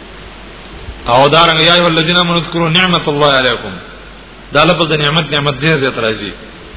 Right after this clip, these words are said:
ځکه چې دین د الله نعمت دی عظیم. د دې واقعاتو کې ټول اشارات دي موږ ته کنه. دا خاص چټي واقع نه دي. رات کې د الله احسان په تاسو جعل فیکم انبیا، کله چې وګرځول په تاسو کې پیغمبران،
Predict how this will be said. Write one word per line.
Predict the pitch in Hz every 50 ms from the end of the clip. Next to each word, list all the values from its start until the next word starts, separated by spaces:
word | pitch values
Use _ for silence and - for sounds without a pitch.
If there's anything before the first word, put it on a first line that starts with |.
| - - - - 117
ځکه | 147 139 151 151 131
چې | 135 131 127
دین | 156 170 160
د | 139
الله | 139 131 131 135 135 131
نعمت | 127 123 117 123 127 127 110 107
دی | 113
عظیم. | 110 113 107 104 107 107 92 85 - - - - - - - - - - - - - - - - - - - - - - - - - - - - - - - 117
د | 123 127 139
دې | 170 170
واقعاتو | 160 156 143 139 156 175 190 165 165
کې | 151 160 156
ټول | 180 190
اشارات | 180 160 - 147 139 139 175 226 220 175
دي | 160 180
موږ | 160 156 143 131
ته | - 110
کنه. | 104 120 139 175 214 - - - - - - - - - - - 123
دا | 151 165
خاص | 156 175 160 -
چټي | - 180 185
واقع | 196 190 170 151 - 160
نه | 190 202 226
دي. | 220 185 - - - - - - - - - - - - - - - - -
رات | 123 139 160 170 180 160
کې | 185 180
د | 170
الله | 175 175 175 180 180
احسان | 170 151 - 185 185 185 175
په | 156 156
تاسو | 151 160 165 165 156 151 143
جعل | 139 139 147 147 151 156 165 151
فیکم | 147 147 131 147 147
انبیا، | 147 147 143 147 147 147 143
کله | 143 185 185 185 185
چې | 151
وګرځول | 170 170 185 190 185 156 156 165 160 156
په | 156 147
تاسو | - 151 156 165 156 156
کې | 151 147
پیغمبران، | 135 135 147 143 147 151 147 147 143 147 143 151 151 151 151 147 143